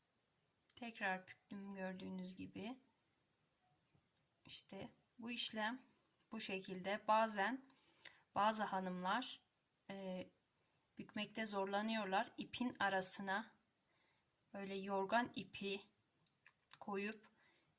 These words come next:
bükerlerse daha basit olur. İşte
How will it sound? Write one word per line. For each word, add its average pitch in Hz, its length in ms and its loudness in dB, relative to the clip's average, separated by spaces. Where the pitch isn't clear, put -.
bükerlerse 208 720 0
daha 208 360 0
basit 190 380 -6
olur. 180 480 -4
İşte - 360 -10